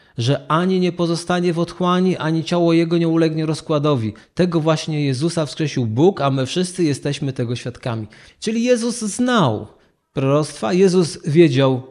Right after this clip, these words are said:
„Nie zostawisz duszy mojej w otchłani”, że nie pozostanie w otchłani, a Jego ciało nie ulegnie rozkładowi.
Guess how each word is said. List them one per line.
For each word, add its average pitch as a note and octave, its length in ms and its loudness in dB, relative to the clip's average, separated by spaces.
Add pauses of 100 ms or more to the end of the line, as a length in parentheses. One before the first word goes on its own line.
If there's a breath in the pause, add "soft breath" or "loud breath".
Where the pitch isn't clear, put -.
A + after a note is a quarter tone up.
(340)
„Nie F3 200 4
zostawisz G3 640 -2
duszy E3+ 540 0
mojej C#3+ 400 0
w B2+ 80 -4
otchłani”, G#2 720 -4 (1040)
że E3 340 2
nie F3+ 240 2
pozostanie F#3 800 0
w C3 60 -4
otchłani, C#3+ 500 -4
a C3+ 160 -4
Jego D3 300 -4
ciało D#3+ 400 0
nie E3 180 2
ulegnie D3 840 0
rozkładowi. A#2+ 840 -4